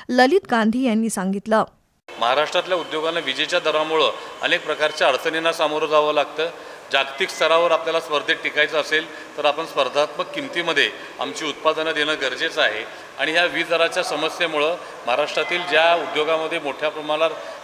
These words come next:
Speaker 2: विजेची खपत आहे, अशा ग्राहकांपासून, अगदी छोट्या व्यापाऱ्यापासून घरगुती ग्राहकांपर्यंत सगळ्यांनाच या वीज दराच्या समस्येचा सामना करावा लागतो.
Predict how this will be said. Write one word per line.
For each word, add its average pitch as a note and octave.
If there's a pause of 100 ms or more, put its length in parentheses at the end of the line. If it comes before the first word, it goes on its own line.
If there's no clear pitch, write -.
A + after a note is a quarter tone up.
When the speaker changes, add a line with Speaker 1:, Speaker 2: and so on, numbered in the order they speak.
(140)
Speaker 2:
विजेची D#3+
खपत D#3
आहे, C3+
अशा C3+
ग्राहकांपासून, D#3+ (420)
अगदी D#3 (160)
छोट्या D3
व्यापाऱ्यापासून D#3
घरगुती C3+
ग्राहकांपर्यंत D3+
सगळ्यांनाच E3
या F3
वीज D3
दराच्या D3+
समस्येचा D#3
सामना C#3+
करावा C#3
लागतो. D3+